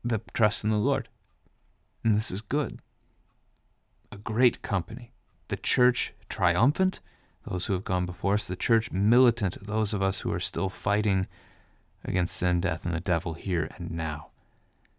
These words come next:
They shall return here. Now this is again God talking about his throne, although his throne is no longer located geographically over in Jerusalem.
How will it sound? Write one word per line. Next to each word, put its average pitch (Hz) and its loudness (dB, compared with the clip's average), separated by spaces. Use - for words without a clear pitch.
They 101 4
shall 98 2
return 90 0
here. 104 4
Now 92 2
this 113 2
is 95 -6
again 104 2
God 101 2
talking 104 0
about 95 0
his 101 -4
throne, 117 4
although 98 2
his 101 0
throne 113 6
is 104 6
no 110 6
longer 107 4
located 104 2
geographically 104 0
over 98 4
in 98 6
Jerusalem. 92 0